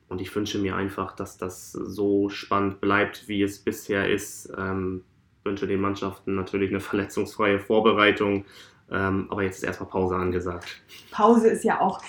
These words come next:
Speaker 2: wichtig, äh, für alle Beteiligten. Äh, auch du kannst mal ein paar Tage Urlaub und ein paar Tage frei machen. Wobei, so lange ist die Pause ja gar nicht, denn, ähm, wir haben jetzt am Wochenende noch die fünfte Runde, äh, des Lotto-Pokals.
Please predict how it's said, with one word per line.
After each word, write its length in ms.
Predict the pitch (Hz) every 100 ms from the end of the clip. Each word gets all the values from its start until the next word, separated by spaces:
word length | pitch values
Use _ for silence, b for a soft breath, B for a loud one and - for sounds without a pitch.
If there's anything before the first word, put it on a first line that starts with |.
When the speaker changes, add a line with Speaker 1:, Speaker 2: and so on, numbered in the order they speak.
| B B
Speaker 2:
wichtig, 640 | 208 302 320 285 277 269
äh, 340 | - 214 214
für 160 | - 220
alle 180 | 233 240
Beteiligten. 840 | 226 226 233 233 233 226 226 226
Äh, 60 | 226 -
auch 120 | - -
du 120 | 269
kannst 240 | 269 254 269
mal 220 | 233 233
ein 100 | -
paar 180 | 254 -
Tage 260 | 226 226
Urlaub 380 | 220 240 226 226
und 140 | 220 214
ein 100 | 208
paar 140 | 226
Tage 260 | 233 208 208
frei 280 | - 226
machen. 400 | 247 240 247 240 B B -
Wobei, 260 | 240 247
so 60 | 233
lange 260 | 277 262 254
ist 140 | -
die 80 | 220
Pause 380 | - 196 202 208
ja 160 | 185
gar 240 | 190 180 185
nicht, 220 | 269 277
denn, 280 | 233 240 240 B B B
ähm, 500 | - 233 240 233 240 233 - _ _ -
wir 160 | 240 233
haben 120 | 240
jetzt 180 | 240 247
am 100 | 226
Wochenende 400 | 247 240 233 233
noch 140 | 226
die 100 | 226
fünfte 320 | 226 247 -
Runde, 480 | 220 226 220 208 202
äh, 240 | 214 208 202
des 180 | 202
Lotto-Pokals. 880 | 208 226 320 - 277 262 254 269 330